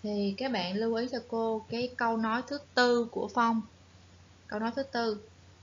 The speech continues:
Phong nói rằng, "Sure, but smartphone can also be used to take photos or record student work, which can be later shared with the class." Vậy thì câu trả lời của chúng mình sẽ là gì?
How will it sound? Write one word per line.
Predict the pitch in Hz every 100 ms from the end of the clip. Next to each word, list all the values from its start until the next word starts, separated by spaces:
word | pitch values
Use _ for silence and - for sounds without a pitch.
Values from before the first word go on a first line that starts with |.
| - - - -
Phong | - 226 226
nói | 233
rằng, | 277 240 180 - - - - - - - - - -
"Sure, | - - 311 294 190 - -
but | 220 208
smartphone | - 233 - - 294 294 294 294
can | - 254
also | 233 254 311 - 226 202
be | 214
used | 202 214 240 254 - - -
to | 214 262
take | - -
photos | 262 269 269 269 262 262 - - - - - 208
or | 208 214
record | 208 - 247 247
student | - - 269 285 294 226
work, | 202 202 - - - - - - -
which | 202 196
can | 254 247
be | 240
later | 226 220 254 269
shared | - 220 202 196 185
with | 185
the | 185 - -
class." | 185 - - - - - - - - - - - - - - -
Vậy | 185
thì | 214
câu | 202 220
trả | 220 208
lời | 220 202
của | 190 190
chúng | 226
mình | 233 196
sẽ | 190
là | 196 202
gì? | 180 180 196